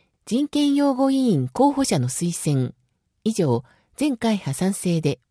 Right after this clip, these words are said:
異議のない旨答申。議員委員会提出議案。条例の制定。横浜市会個人情報の保護に関する条例の制定。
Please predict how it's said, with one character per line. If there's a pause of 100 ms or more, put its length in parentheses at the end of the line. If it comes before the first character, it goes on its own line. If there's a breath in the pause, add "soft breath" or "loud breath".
(100)
異
議
の
な
い
旨
答
申。 (1160)
議
員 (100)
委
員
会 (140)
提
出
議
案。 (960)
条
例
の
制
定。 (680)
横
浜
市
会
個
人
情
報
の
保
護
に
関
す
る
条
例
の
制
定。